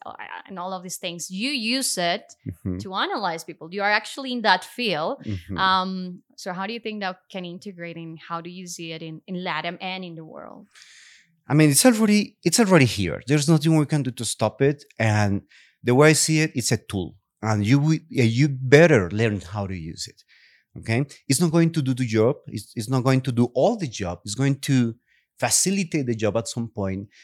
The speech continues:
Speaker 2: but we will need to learn how to use it. I, as a matter of fact, I use it every single day just to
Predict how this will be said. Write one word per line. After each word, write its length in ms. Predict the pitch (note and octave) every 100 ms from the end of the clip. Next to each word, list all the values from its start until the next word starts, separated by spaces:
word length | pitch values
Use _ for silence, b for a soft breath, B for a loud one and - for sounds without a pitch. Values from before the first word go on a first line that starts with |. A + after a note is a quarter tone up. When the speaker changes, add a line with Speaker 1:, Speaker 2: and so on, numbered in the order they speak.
| b -
Speaker 2:
but 320 | A2+ G#2+ - - _ -
we 140 | B2 B2
will 200 | A#2 A2
need 300 | A2 G2 -
to 80 |
learn 220 | A2 F#2+ F2+
how 180 | F#2+
to 80 | F#2
use 240 | G2+ - A2+
it. 80 | -
I, 160 | B2 -
as 140 | G#2+
a 40 | G#2
matter 200 | A#2+ F3+
of 100 | -
fact, 220 | E3 -
I 80 | A#2
use 320 | A2 C#4 -
it 180 | B3 -
every 440 | C3+ F#3+ F3 C#3+ G#2
single 520 | - D#3+ F3 D3 F#2
day 320 | F2 A#2+ D#3+
just 380 | B2 B2 - -
to 180 | B2+